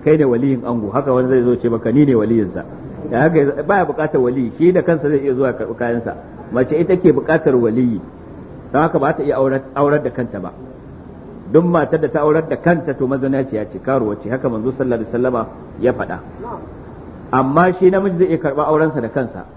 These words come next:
saboda haka in zai iya sa gilas, zai iya zuwa karɓar aurensa da kansa,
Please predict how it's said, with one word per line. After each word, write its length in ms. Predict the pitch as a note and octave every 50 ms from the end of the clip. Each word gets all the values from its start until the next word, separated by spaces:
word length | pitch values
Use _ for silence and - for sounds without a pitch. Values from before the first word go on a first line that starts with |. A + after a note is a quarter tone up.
| - -
saboda 240 | - D3+ D#3+ D#3+ D#3
haka 160 | D#3+ D#3 - -
in 180 | D#3+ E3 E3+ E3+
zai 140 | E3+ E3 C#3+
iya 100 | D#3 D#3 B2
sa 160 | D#3+ D#3+ C#3+
gilas, 260 | A#2+ B2 C3+ E3 C#3+ - - - - - - - - - - -
zai 100 | D#3+ D3
iya 100 | C#3+ C#3
zuwa 180 | C3+ D3 C#3 B2+
karɓar 240 | - A#2 A2+ B2+ C3
aurensa 300 | C3 C#3 C#3+ C#3+ B2+ B2+
da 60 | A2
kansa, 340 | G#2 - C#3 A#2+ - A#2 A#2